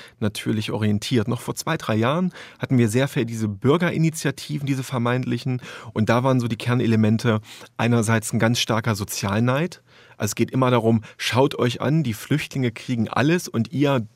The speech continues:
guten Deutschen“, so in der Rhetorik, „ihr müsst da ewig für anstehen oder kriegt gar nichts.“ Da werden dann Fotos dazu gepostet von vermeintlichen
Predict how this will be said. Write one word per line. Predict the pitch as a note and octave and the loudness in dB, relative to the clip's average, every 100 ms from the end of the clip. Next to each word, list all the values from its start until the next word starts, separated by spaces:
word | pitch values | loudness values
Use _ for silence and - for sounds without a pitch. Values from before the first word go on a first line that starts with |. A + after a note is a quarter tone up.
| _ | _
guten | - B2+ D#3 A#2+ G#2+ | 0 0 2 -2 0
Deutschen“, | A2+ C3+ D3+ - C#3+ | 2 4 2 0 -2
so | B2 B2 | 0 0
in | A#2+ | 0
der | A#2 | 0
Rhetorik, | A#2+ - B2 A#2+ - - - - | -2 -2 0 0 -2 -8 -16 0
„ihr | A#2 | 4
müsst | B2 A#2 A2+ | 4 4 0
da | |
ewig | F2 A#2 A2+ | 0 0 -2
für | A#2+ | 0
anstehen | G2 B2+ - A#2 | 0 -2 0 0
oder | A2 | 0
kriegt | G#2+ A2+ - | -2 -8 -4
gar | A2 G#2 | 0 2
nichts.“ | G2 F2 - - - - | 0 -2 -10 -18 -20 -8
Da | G2+ | -2
werden | A2 A#2+ | 2 2
dann | A2 | 2
Fotos | - C3+ C#3+ C3+ A#2+ | 2 0 0 -2 -2
dazu | A#2+ - B2 | -2 -2 -2
gepostet | A#2 - A#2 A2+ A2+ | -2 0 0 0 -4
von | - G#2+ | -2 -2
vermeintlichen | - G#2 G#2+ A2+ G#2+ A2 G#2 | 0 2 2 0 -2 -2 -4